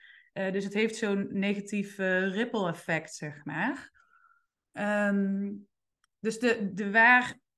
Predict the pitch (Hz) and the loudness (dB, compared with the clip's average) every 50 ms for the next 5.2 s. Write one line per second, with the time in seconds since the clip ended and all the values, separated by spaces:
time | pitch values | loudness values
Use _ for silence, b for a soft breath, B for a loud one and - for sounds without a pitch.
0 | _ _ - - - 208 214 233 262 277 262 - 240 226 220 - - - _ - | _ _ -10 -6 -4 0 2 2 2 2 2 2 0 0 -2 -4 -10 -18 _ -6
1 | - 202 202 196 202 202 - 226 208 208 196 180 233 269 269 262 - - 226 - | -4 -2 -2 -2 -2 -4 -4 -2 0 0 2 2 2 2 2 0 -4 -8 -8 -6
2 | - 190 196 190 202 202 185 190 202 214 214 175 196 208 220 220 220 - - 214 | -4 -4 -2 -2 -2 -2 2 4 4 4 4 4 4 2 2 2 0 2 4 6
3 | 254 285 285 - - 226 220 - - 196 190 - - - 190 190 185 180 190 190 | 6 6 4 4 0 -4 -6 -6 -8 -8 -8 -8 -8 -6 -4 -2 0 0 0 0
4 | 185 - - - 269 269 269 247 233 - - - 196 175 - - 190 190 190 202 | -2 -4 -2 2 4 4 4 4 2 0 -6 -10 -10 -10 -10 -8 -4 -2 -2 -2
5 | 214 - - b | -2 -4 -10 b